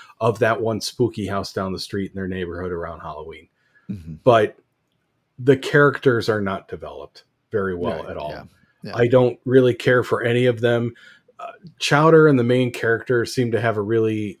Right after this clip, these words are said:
Speaker 1: odd relationship. Chowder doesn't even seem redeemable. I agree with Mark. Jenny has really no reason to stick around with these guys. I,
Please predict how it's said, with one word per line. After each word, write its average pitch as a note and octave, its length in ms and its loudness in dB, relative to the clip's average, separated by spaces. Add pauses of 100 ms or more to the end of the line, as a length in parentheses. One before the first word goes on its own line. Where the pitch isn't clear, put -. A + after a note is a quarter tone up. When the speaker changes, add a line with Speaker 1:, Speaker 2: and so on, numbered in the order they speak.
(100)
Speaker 1:
odd G#2+ 340 -2
relationship. G#2 960 -4
Chowder B2 420 0
doesn't G#2 420 -2
even G2+ 300 -10
seem F#2+ 340 -8
redeemable. F#2+ 720 -8 (360)
I B2+ 60 0
agree A#2+ 220 0
with G#2+ 200 -4
Mark. G2+ 200 -6
Jenny A2 320 -6
has G2+ 220 -6
really G2+ 400 -4
no G2+ 400 -8 (320)
reason A2 480 -4
to F#2 80 -10
stick - 340 -4
around A2 340 -2
with - 120 -10
these E2+ 220 -16
guys. F2 540 -14 (880)
I, G2+ 240 -8